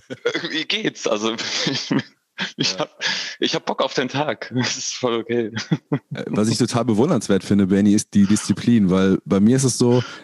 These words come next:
Speaker 2: im, im Normalbetrieb kann ich diszipliniert sein,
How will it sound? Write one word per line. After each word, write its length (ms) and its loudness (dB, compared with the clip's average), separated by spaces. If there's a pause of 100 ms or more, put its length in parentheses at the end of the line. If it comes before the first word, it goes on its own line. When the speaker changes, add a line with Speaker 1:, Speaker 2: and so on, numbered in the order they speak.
(280)
Speaker 2:
im, 380 6
im 140 4
Normalbetrieb 920 4
kann 220 0
ich 240 -2
diszipliniert 640 2
sein, 380 2